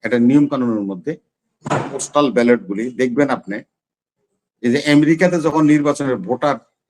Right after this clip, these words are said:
এই যে ভোট গণে, তখন কিন্তু তারা বলে যে পোস্টাল ব্যালটের ভোট, হ্যাঁ, এত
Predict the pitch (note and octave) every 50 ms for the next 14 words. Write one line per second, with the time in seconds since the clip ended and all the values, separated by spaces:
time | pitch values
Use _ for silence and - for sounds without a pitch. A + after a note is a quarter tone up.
0 | _ _ _ - B2+ B2 A#2+ A#2+ G2 F#2+ B2+ D3 C3 G#2+ B2+ A#2+ G#2 F2+ D#2 -
1 | _ _ _ _ _ _ _ _ _ _ _ C#3 C3+ C#3 D3+ D3+ D#3 D#3+ D3 E3
2 | D#3+ D3+ C#3 C3+ C3 A#2 A2+ G2+ F#2+ F#2 F#2 G2 A2 G#2 - - C3+ C3+ - -
3 | D#3+ D3+ D3 A#2+ C#3 C3+ C3 C3 A#2+ A#2+ G#2+ E2+ F2+ E2+ - _ _ _ _ _
4 | _ _ _ _ _ _ _ _ _ _ _ C3+ D#3+ F3 D3+ A#2 G#2 - - -
5 | C#3 C3+ -